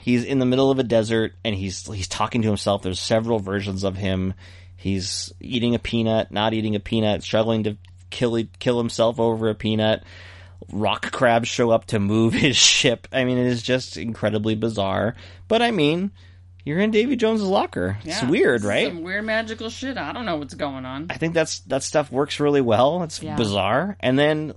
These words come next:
Speaker 1: like, I like how it's not just, like, they make a point in the beginning of saying, like, "Well, the, getting there is not that hard. It's getting back, it's a little bit difficult."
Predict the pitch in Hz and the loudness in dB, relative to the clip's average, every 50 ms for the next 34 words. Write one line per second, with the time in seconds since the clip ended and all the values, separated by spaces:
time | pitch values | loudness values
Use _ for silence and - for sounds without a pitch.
0 | - - 123 139 143 139 - - - - 123 127 123 120 127 135 143 - - 175 | -10 -2 0 0 0 0 -4 -16 -12 -4 -2 0 2 4 4 4 2 2 -2 0
1 | 165 170 165 - - 151 147 151 113 - - 143 - - - 135 127 120 - - | 0 0 0 -2 -2 -2 0 0 -2 -2 -6 -6 -6 -2 0 0 0 0 -4 -12
2 | - - - - - - - - - - - - - - - - - - - - | -20 -20 -20 -20 -20 -20 -20 -20 -20 -20 -20 -20 -20 -20 -20 -20 -20 -20 -20 -20
3 | - - - 123 123 127 131 139 - - - - 156 151 143 135 127 113 110 110 | -16 -4 -2 0 2 2 2 2 0 -4 -2 0 0 2 2 0 0 0 0 0
4 | 127 131 123 110 104 - - 107 104 101 98 95 - - 107 139 165 - 117 107 | 0 0 2 0 -2 -2 0 0 0 0 0 -2 -2 -4 -6 -4 -4 -6 -8 -8
5 | 95 - 110 113 175 359 403 359 143 127 113 120 120 117 117 107 107 98 117 139 | -8 -8 -4 -2 -2 -2 0 0 0 2 2 2 2 2 2 2 0 0 0 2
6 | 175 165 110 95 - - - 147 107 101 101 110 165 202 - - - - - 110 | 2 2 2 0 -6 -6 -6 -4 -4 -2 0 0 0 0 -2 -8 -18 -10 -8 -4
7 | 104 104 101 98 98 95 - - 185 - - - - 98 90 - - - | -4 -4 -4 -4 -6 -8 -4 -6 -6 -6 -6 -8 -6 -4 -4 -4 -6 -10